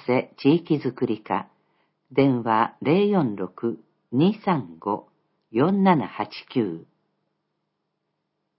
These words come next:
交通安全や防犯防災への意識を高めるため、市内在住在学の小学生を対象にポスターを募集し、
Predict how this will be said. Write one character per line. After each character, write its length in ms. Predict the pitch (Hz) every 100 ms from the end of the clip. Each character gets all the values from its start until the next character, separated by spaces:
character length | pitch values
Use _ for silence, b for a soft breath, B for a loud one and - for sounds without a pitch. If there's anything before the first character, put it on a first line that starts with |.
| _ -
交 220 | 208 220
通 220 | 208 202
安 160 | 190 170
全 300 | 123 110 110
や 280 | 107 107 - -
防 200 | 131 180
犯 380 | 185 151 143 -
防 240 | 123 175 -
災 240 | 185 180
へ 60 | 156
の 100 | 117
意 80 | 139
識 260 | - -
を 120 | 98 95
高 260 | 127 143
め 140 | 151 123
る 120 | 87
た 160 | -
め、 220 | 92 92 - _ _ _ _ _ _
市 160 | 185
内 240 | 185 135 117
在 220 | 123 147
住 380 | 151 131 127 123 123
在 220 | 135 165
学 240 | 165 165
の 240 | 139 135 -
小 200 | - 196
学 220 | 208 202
生 180 | - 110
を 140 | 92
対 200 | - 131 -
象 200 | 135 120
に 260 | 117 123 131 B -
ポ 140 | 214
ス 160 | 214 -
タ 80 |
ー 120 | 117 90
を 100 | 92
募 140 | 101
集 260 | - 117 101
し、 320 | - 95